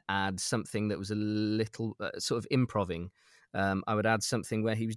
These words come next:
just a bit of a buffoon as well. And I remember this, this one, this one thing. He, I just thought it would be funny 'cause he, that he doesn't have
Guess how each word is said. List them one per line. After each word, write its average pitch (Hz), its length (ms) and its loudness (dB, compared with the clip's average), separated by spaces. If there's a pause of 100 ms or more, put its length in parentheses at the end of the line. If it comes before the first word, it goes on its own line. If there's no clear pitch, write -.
just - 320 -2
a 151 80 0 (280)
bit 160 280 -4
of 113 100 -2
a 104 60 0
buffoon 117 500 0
as 98 140 -2
well. 98 460 -2
And 104 360 -2 (800)
I 113 100 6
remember 131 380 8
this, 117 220 2
this - 240 -2
one, 117 380 2 (920)
this 101 180 -8
one 117 280 0
thing. 107 280 0
He, 110 320 -2 (140)
I 113 80 -2
just 147 280 2
thought 131 140 4
it 117 60 2
would 107 100 -2
be 95 80 -4
funny 101 500 0
'cause 98 200 -6
he, 113 220 -12 (260)
that 123 140 -6
he 120 100 -4
doesn't 117 240 0
have 110 240 -2